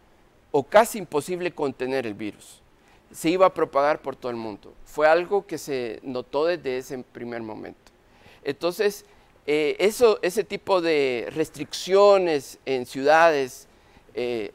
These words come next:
hasta el día de ahora, eh, pienso que mi opinión, ¿verdad? Eh,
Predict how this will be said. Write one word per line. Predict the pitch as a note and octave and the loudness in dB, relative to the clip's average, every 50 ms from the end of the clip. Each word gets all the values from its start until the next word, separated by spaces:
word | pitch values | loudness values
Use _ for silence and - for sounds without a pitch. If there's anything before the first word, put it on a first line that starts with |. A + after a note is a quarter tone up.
| _ - | _ -8
hasta | A#2+ B2+ - - - C3 | -8 -6 -6 -2 -2 -2
el | B2 A#2+ | -2 0
día | B2 D#3 E3 E3+ | 0 2 2 4
de | D#3+ D3 C3+ | 4 4 2
ahora, | B2+ B2+ B2+ C#3 D#3 F#3 G#3+ B3+ A#3+ - _ _ _ _ _ - | 2 4 4 4 2 2 2 0 -4 -6 _ _ _ _ _ -8
eh, | - C3+ C3 B2 A2 - | -6 -4 -4 -4 -6 -6
pienso | - E3 E3+ F3 - A3+ - - | -2 -2 -2 0 0 -2 -2 -2
que | - F3 E3 D3 C#3 - _ _ _ _ _ _ _ _ - - - - - | -2 -2 -2 -2 -2 -4 _ _ _ _ _ _ _ _ -18 -18 -18 -14 -8
mi | - C#3+ E3+ G#3+ | -2 0 2 2
opinión, | A#3 A3+ A3 G3 D#3+ C3+ A#2+ A2+ A2+ G#2+ - - | 2 2 0 -2 -2 0 -2 -2 -4 -8 -12 -14
¿verdad? | G#2 G2+ - A2 A2+ B2 D3 E3 _ _ - | -14 -14 -10 -6 -6 -6 -8 -10 _ _ -12
Eh, | - A2+ A2 G#2+ | -10 -10 -8 -10